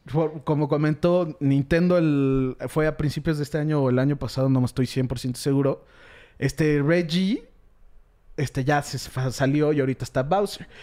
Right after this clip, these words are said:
Y la neta, Nintendo, pues, sigue muy bien y Bowser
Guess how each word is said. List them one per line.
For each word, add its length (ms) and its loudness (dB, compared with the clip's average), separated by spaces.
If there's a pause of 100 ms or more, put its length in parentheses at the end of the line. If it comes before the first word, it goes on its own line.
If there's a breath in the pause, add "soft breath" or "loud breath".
(120 loud breath)
Y 60 0
la 100 4
neta, 260 4
Nintendo, 440 2
pues, 100 -6
sigue 240 0
muy 220 2
bien 340 0
y 60 2
Bowser 560 0